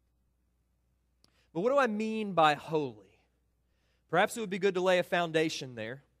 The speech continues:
Just camp out a little bit on a definition of holiness.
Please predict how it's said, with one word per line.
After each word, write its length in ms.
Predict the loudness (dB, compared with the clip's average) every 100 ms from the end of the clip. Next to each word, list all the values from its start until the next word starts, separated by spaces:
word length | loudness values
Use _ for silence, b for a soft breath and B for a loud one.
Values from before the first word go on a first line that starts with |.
| _ _
Just 180 | -18 -14
camp 280 | -8 -6 0
out 180 | 0 0
a 20 |
little 240 | -4 -4
bit 140 | -4 -4
on 120 | -6
a 60 |
definition 720 | -6 -6 -6 -6 -6 -6 -10 -12
of 140 | -14
holiness. 840 | -8 -8 -6 -10 -14 -14 -14 -14